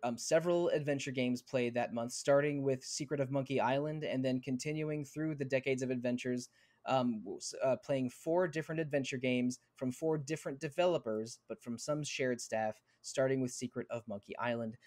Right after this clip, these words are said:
So please look forward to a bunch of adventure games coming in October. But listeners, if you have questions for us about Final Fantasy thirteen or the three D S or Live A Live or adventure games, the best way to reach out to us is to email retro at R P G fan dot com.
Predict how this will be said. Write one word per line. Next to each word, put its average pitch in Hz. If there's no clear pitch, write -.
So -
please 156
look 151
forward 123
to 123
a 90
bunch 135
of 156
adventure 131
games 117
coming 113
in 104
October. 95
But 139
listeners, 160
if 147
you 156
have 147
questions 147
for 143
us 135
about 127
Final 131
Fantasy 127
thirteen 131
or 131
the 120
three 127
D 127
S 123
or 123
Live 123
A -
Live 120
or 123
adventure 131
games, 127
the 156
best 160
way 165
to 147
reach 135
out 135
to 117
us 101
is 127
to 131
email 127
retro 113
at 120
R 117
P 113
G 110
fan 107
dot 95
com. 110